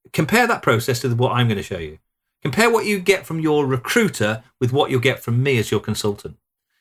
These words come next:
What your recruiter gives you is a C V. And we then take them through the iIntro platform. And we say, "This is how you do it." It's obviously rec tech nowadays, so it's all online. It's software as a service, of course, so it's all online for people to see.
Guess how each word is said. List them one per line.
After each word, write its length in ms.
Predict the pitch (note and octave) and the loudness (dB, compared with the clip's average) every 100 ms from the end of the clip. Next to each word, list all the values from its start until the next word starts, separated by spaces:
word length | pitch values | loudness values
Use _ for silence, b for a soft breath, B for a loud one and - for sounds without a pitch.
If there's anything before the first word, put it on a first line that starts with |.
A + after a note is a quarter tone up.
| _ | _
What 140 | D3 D3 | 0 2
your 160 | C#3 | 2
recruiter 440 | C#3 B2+ B3 - A#2 | 0 0 0 0 0
gives 280 | A2+ G2 G#2+ | 0 0 0
you 200 | G#2+ - - | -2 -4 0
is 160 | B2+ | 2
a 60 | A#2 | 2
C 220 | - G2+ | 0 -4
V. 240 | E2 D2+ _ _ _ _ _ - | -6 -16 _ _ _ _ _ 0
And 100 | C#3 | 2
we 80 | |
then 180 | C#3+ G3+ | 2 2
take 180 | G#3+ G3+ | 2 0
them 100 | D3+ | 0
through 380 | - B2 A2+ G#2+ | 0 0 2 0
the 160 | A#2+ | -2
iIntro 540 | A#2 A#2+ A#2 A2 A#2 G#2 | 0 2 0 0 -2 -2
platform. 500 | - G#2 - D#2+ D#2 _ _ _ _ _ _ - - | -2 -2 -6 -16 -18 _ _ _ _ _ _ -10 -2
And 80 | |
we 60 | A#2 | 0
say, 120 | A#2 | 2
"This 200 | A2+ D3 | 2 0
is 100 | D#3+ | 2
how 60 | E3 | 0
you 100 | D#3+ | 2
do 140 | G#2+ | 0
it." 60 | A2 | 0
It's 120 | - | -2
obviously 320 | G#2+ B2+ G#2 | -2 -2 -4
rec 240 | A#2+ B2 - | -2 -2 0
tech 220 | C3+ A#2 | -2 0
nowadays, 440 | A#2 A2 A2+ A2+ | 0 2 2 0
so 60 | G#2 | -2
it's 120 | E2+ | 0
all 180 | A#2+ C#3 | 2 2
online. 480 | C#3+ A#2 A2 A#2+ A#2+ B B | 2 0 0 0 -4 B B
It's 140 | A#2 - | -6 0
software 320 | B2 B2+ B2+ | 0 2 2
as 80 | B2+ | 0
a 80 | |
service, 400 | A#2+ A#2+ A2 G#2 | 0 0 0 -2
of 100 | G#2+ | -4
course, 280 | - A2 A2 | -2 0 0
so 100 | G#2+ | -2
it's 100 | F#2+ | -4
all 240 | - C3+ D#3 | 0 2 2
online 280 | C#3+ A#2+ | 0 0
for 80 | A#2 | 0
people 160 | A2+ G#2+ | -4 -4
to 60 | |
see. 200 | - G2 | -4 -6